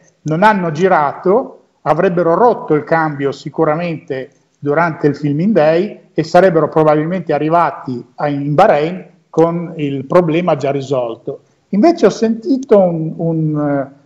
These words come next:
eh, Toto Wolff un po' agitato su questo tema, nel senso che non hanno individuato il vero motivo della rottura e si sono dati tre giorni di tempo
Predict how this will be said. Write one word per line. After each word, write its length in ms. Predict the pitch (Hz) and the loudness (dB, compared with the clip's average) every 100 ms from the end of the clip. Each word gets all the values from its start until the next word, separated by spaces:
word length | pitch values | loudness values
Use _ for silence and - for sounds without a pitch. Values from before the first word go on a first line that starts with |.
| _ _ | _ _
eh, 520 | - 147 143 139 131 - | -2 0 2 0 -4 -2
Toto 300 | - 208 - 233 | 4 4 6 4
Wolff 520 | 202 208 208 208 - 170 - | 6 4 4 -2 -8 -10 -6
un 200 | 226 262 | -4 -2
po' 120 | - | 4
agitato 760 | 277 214 175 165 143 123 123 - | 6 6 2 -2 0 0 -4 -12
su 180 | - 139 | -10 -4
questo 360 | 147 143 127 | -2 -2 -6
tema, 320 | - 135 120 127 | -4 -4 -2 -2
nel 160 | 151 | 0
senso 320 | 151 202 202 | 0 0 2
che 100 | 180 | 2
non 140 | 175 196 | 4 4
hanno 220 | 208 175 | 4 2
individuato 1040 | 160 151 151 147 156 156 151 - 143 131 _ _ _ - | -2 0 -2 2 2 2 0 0 0 0 _ _ _ -8
il 100 | 147 | 0
vero 220 | 160 180 | 4 4
motivo 400 | 156 147 180 160 | 2 0 2 4
della 200 | 156 147 | 4 2
rottura 800 | 170 - 175 151 147 156 185 - _ _ | -2 0 2 2 2 0 -2 -12 _ _
e 120 | - 170 | 0 0
si 180 | - | 0
sono 340 | 180 - 220 220 | -2 2 4 4
dati 380 | 185 185 185 160 | 4 2 0 0
tre 220 | 165 160 | 0 2
giorni 300 | 175 170 160 | 0 -2 -4
di 160 | 196 | -4
tempo 680 | 196 156 160 156 175 180 | 0 0 0 -2 0 0